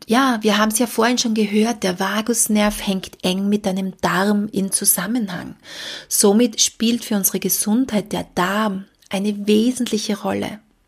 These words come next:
Der Darm verfügt über eine Vielzahl von Mikroorganismen und Nervenzellen,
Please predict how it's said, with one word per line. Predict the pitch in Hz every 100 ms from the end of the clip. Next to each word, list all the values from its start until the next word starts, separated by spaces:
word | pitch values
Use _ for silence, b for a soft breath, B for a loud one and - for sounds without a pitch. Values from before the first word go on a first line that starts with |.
| _ _ B B B B -
Der | 214
Darm | 220 208 190 247 269 294
verfügt | 294 262 247 - 208 208 -
über | 196
eine | 190 202
Vielzahl | - - 233 247 262 262 - 214 202 208
von | - 214 208
Mikroorganismen | 247 - - - 185 190 196 196 - 208 202
und | 202 196
Nervenzellen, | 190 220 - - 180 - 180 180 185 208